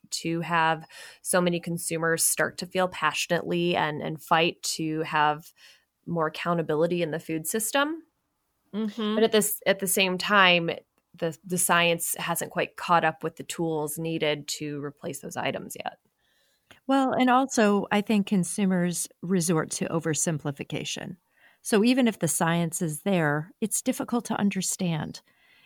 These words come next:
Speaker 3: And so as you're looking at a label, you wanna say something is either good or bad. And as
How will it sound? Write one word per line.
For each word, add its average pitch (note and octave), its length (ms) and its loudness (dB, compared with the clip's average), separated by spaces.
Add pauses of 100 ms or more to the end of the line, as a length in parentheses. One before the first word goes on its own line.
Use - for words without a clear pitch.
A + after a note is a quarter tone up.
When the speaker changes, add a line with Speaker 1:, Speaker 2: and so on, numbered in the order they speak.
Speaker 3:
And F#3+ 160 4
so G3+ 140 4
as F#3 180 2
you're F#3 180 4
looking F#3 680 4
at D#3+ 360 4 (100)
a F3+ 80 -2
label, F#3 400 2
you F3+ 160 2
wanna G3 260 2
say F3 220 0
something E3+ 400 0
is C#3+ 160 0
either C#3+ 200 0
good D#3 340 2
or D3 180 0
bad. C#3 520 -4
And E3 180 -2
as D#3 440 0